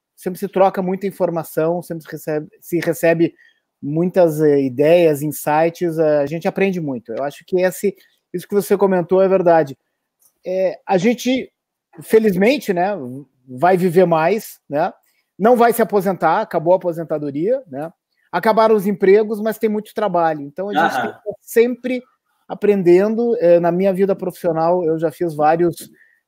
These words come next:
Speaker 1: é, pivotagens. Eu brincava que há, sei lá, dez, vinte anos atrás, alguém dizia assim, "Não, o Ricardo,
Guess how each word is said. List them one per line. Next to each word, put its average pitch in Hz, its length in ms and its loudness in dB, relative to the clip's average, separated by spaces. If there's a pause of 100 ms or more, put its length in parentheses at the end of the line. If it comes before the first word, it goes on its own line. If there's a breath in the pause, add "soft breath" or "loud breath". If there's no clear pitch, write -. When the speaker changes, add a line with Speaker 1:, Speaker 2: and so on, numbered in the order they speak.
(140)
Speaker 1:
é, 156 120 -2
pivotagens. 175 1000 0 (320)
Eu 147 100 -4
brincava 175 560 0
que 180 200 0
há, 143 420 0
sei 180 140 -6
lá, 135 200 -4 (120)
dez, 143 300 -2
vinte 151 220 -8
anos 151 140 -6
atrás, 143 420 -4
alguém 151 220 -6
dizia 147 160 -10
assim, 151 160 -12
"Não, 196 160 -2
o - 20 -2
Ricardo, 214 520 -2